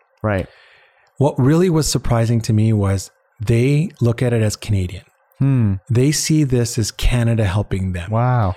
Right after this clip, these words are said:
Speaker 2: And that really made me feel so proud.
Speaker 1: Yeah.
Speaker 2: In that, you know, in their minds, in their eyes, it's not a Canadian organization. It's not Operation Eyesight.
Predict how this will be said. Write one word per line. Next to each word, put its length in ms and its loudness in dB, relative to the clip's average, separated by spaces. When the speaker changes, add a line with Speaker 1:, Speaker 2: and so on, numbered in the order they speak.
Speaker 2:
And 180 4
that 260 0
really 580 2
made 260 2
me 200 2
feel 300 0
so 460 0
proud. 540 -4
Speaker 1:
Yeah. 360 0
Speaker 2:
In 140 2
that, 240 -2
you 80 2
know, 340 0
in 160 4
their 260 2
minds, 520 0
in 180 4
their 240 2
eyes, 420 -2
it's 220 -2
not 220 0
a 40 -2
Canadian 560 0
organization. 800 0
It's 160 -2
not 240 0
Operation 480 0
Eyesight. 420 -2